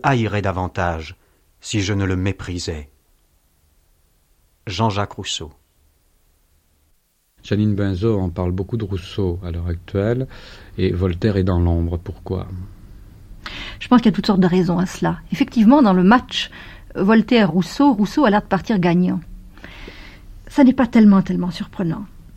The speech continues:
Speaker 3: Vous savez, il y a d'abord, euh, le côté hippie, vagabond, marginal de génie chez Rousseau. Les mêmes raisons qui ont fait le succès de Hermann Hesse ces dernières années. Il y a la récupération de Rousseau par l'écologie.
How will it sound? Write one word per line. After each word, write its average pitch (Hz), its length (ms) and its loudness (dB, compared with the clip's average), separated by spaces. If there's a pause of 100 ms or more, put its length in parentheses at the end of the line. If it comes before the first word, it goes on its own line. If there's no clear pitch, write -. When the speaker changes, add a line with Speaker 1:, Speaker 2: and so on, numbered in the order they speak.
(380)
Speaker 3:
Vous - 60 -12
savez, 233 400 4
il 196 200 4
y 208 100 6
a 214 40 4
d'abord, 202 560 4
euh, 180 680 6
le 180 180 6
côté 190 300 2
hippie, 190 560 2
vagabond, 185 640 2
marginal 196 600 4
de 208 80 4
génie 196 600 6
chez 190 200 -6
Rousseau. 180 360 -4 (640)
Les 214 140 2
mêmes 330 180 10
raisons 285 440 6
qui - 100 -4
ont 233 100 4
fait 277 220 4
le 220 140 6
succès - 480 -2
de 175 440 4
Hermann 180 300 4
Hesse 180 340 -2
ces 160 120 -6
dernières 175 340 -2
années. - 320 -6 (800)
Il 180 60 -2
y - 20 2
a 180 40 -2
la 175 60 -2
récupération 190 600 -2
de 196 60 -2
Rousseau 196 320 0
par 190 200 0
l'écologie. 202 800 0